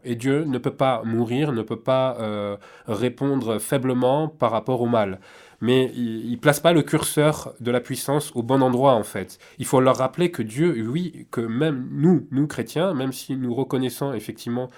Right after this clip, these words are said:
que Dieu est mort sur la croix, nous savons aussi que Dieu est puissant parce que Dieu a ressuscité le Christ, justement, et qui va tous nous ressusciter. Donc Dieu est puissant, Dieu est vainqueur, c'est Dieu qui aura le mot, euh, le dernier mot.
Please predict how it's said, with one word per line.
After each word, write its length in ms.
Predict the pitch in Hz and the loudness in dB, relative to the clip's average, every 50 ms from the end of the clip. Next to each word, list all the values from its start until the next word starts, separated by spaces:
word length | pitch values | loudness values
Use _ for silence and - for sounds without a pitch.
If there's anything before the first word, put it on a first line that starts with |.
| - _ - | -20 _ -4
que 80 | - 113 | -4 -2
Dieu 200 | 107 117 143 139 | 0 2 2 4
est 60 | 127 | 4
mort 220 | 123 131 127 123 | 4 2 2 0
sur 180 | - - 110 107 | -2 -6 -6 -6
la 80 | 104 | -6
croix, 380 | - - - - 175 202 220 220 - - - - - - - | -6 -6 -4 0 0 0 0 -2 -6 -20 -20 -20 -20 -12 -4
nous 200 | 110 117 123 120 | 0 0 0 0
savons 420 | 120 - - 131 123 120 190 220 175 | 0 -2 0 0 2 4 4 4 4
aussi 220 | - - - 147 | 2 0 -2 -2
que 100 | - 123 | -2 -2
Dieu 220 | 117 107 120 123 | -4 -2 -2 -2
est 80 | 120 113 | -2 -2
puissant 500 | - - 117 - - 185 214 226 190 151 - _ - | -4 -8 -8 -4 -2 -2 -2 -2 -4 -8 -8 _ -2
parce 180 | 135 - - | -2 -2 -2
que 180 | - 147 139 135 - | -4 -4 -4 -4 -8
Dieu 360 | 113 110 117 143 190 214 - | -8 -4 -2 -2 -2 -2 -2
a 180 | 110 101 104 101 | -2 -2 -2 -2
ressuscité 840 | 104 120 170 214 208 - 185 175 - 175 170 - 196 196 185 185 - - | 0 2 2 2 2 0 -4 -4 -4 -6 -4 0 0 0 0 -2 -6 -8
le 100 | 113 120 | -8 -8
Christ, 380 | - - 123 113 - - - 101 | -6 -6 -6 -8 -8 -12 -14 -12
justement, 540 | 95 110 107 - - 107 101 101 98 - _ _ _ _ _ _ - | -10 -10 -10 -10 -12 -12 -10 -10 -12 -12 _ _ _ _ _ _ -10
et 80 | - | -6
qui 120 | - - 131 | 0 2 4
va 140 | 135 139 135 | 4 4 2
tous 400 | - - 214 220 214 - - - | 2 -2 -2 -2 -2 -2 -6 -6
nous 200 | 110 110 117 120 | -2 0 0 2
ressusciter. 560 | 113 131 127 123 - 120 - - 110 - 113 98 | 2 2 0 -2 -4 -8 -8 -8 -6 -6 -4 -4
Donc 220 | 104 107 98 98 | -4 -4 -6 -6
Dieu 260 | 98 95 127 156 156 156 | -4 2 2 2 2 2
est 80 | 117 | -2
puissant, 520 | - - - 165 156 - - 208 180 147 - - _ _ - | -8 -6 -6 -6 -4 0 0 2 2 0 -2 -6 _ _ -14
Dieu 200 | - 104 120 143 139 | -6 -2 0 2 2
est 60 | 110 107 | 2 2
vainqueur, 580 | 107 135 143 139 - - 190 170 147 - - - - _ _ | 2 0 0 0 0 0 0 0 0 -2 -6 -18 -20 _ _
c'est 280 | - - - 113 110 107 | -12 -4 -2 -2 -2 0
Dieu 180 | 107 147 196 | 2 2 2
qui 220 | 196 - - 131 123 | 2 0 -2 -4 -2
aura 180 | 113 120 123 | 0 2 2
le 120 | 120 117 113 | 2 0 0
mot, 380 | 117 123 139 147 147 143 127 | 2 2 2 4 4 2 2
euh, 220 | 113 110 110 107 104 | 0 0 -2 -2 -2
le 100 | 113 113 | -2 0
dernier 360 | 110 139 143 147 160 175 180 | 4 4 4 6 8 6 8
mot. 240 | 190 190 170 165 | 8 6 4 2